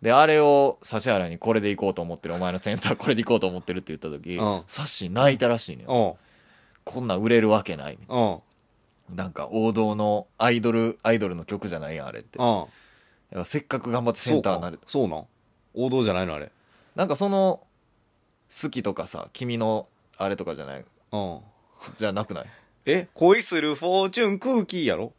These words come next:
Speaker 1: うん。
Speaker 2: うん。
Speaker 1: ララララ。なんか踊りもこんなんや。
Speaker 2: ああ、ああ、ああ、なるほど。
Speaker 1: なんかこんな可愛い感じじゃない？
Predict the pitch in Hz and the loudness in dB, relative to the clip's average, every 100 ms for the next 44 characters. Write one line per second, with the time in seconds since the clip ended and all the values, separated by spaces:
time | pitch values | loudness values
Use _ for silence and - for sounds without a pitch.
0 | - 101 95 - _ _ 113 175 185 190 | -8 -6 -6 -10 _ _ -8 -6 -6 -6
1 | 185 170 165 - 123 135 - 185 220 170 | -6 -8 -10 -6 -4 -2 2 6 6 6
2 | 95 - - 135 90 120 120 101 107 110 | -4 -10 -8 -6 2 6 8 8 6 4
3 | 92 - 123 87 104 107 87 80 - 110 | 2 0 0 0 2 2 2 -6 -2 0
4 | 104 98 82 - _ _ _ _ _ _ | 0 0 -4 -10 _ _ _ _ _ _
5 | _ _ _ _ _ 107 95 - 104 95 | _ _ _ _ _ -6 -6 -8 -4 -4
6 | 92 120 123 143 101 90 76 50 | -4 2 4 4 0 -6 -10 -14